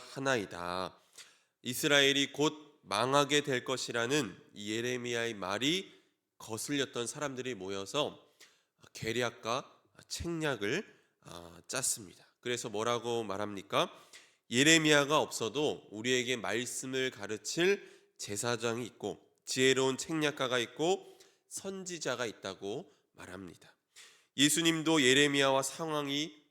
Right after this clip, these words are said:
비슷하셨죠. 아, 대제사장들과 바리새인들이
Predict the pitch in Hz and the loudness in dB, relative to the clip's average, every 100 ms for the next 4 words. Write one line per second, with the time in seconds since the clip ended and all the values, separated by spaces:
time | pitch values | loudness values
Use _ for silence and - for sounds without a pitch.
0 | _ - 110 - 135 117 101 - 92 - | _ -16 -14 -14 -14 -12 -12 -10 -10 -12
1 | _ _ _ - - 120 139 135 131 127 | _ _ _ -16 -8 -2 0 0 -2 -2
2 | 123 120 117 139 175 - - - _ _ | -2 -2 2 4 4 2 -10 -20 _ _
3 | 113 135 147 151 139 120 123 147 92 | -2 2 2 4 2 2 2 2 2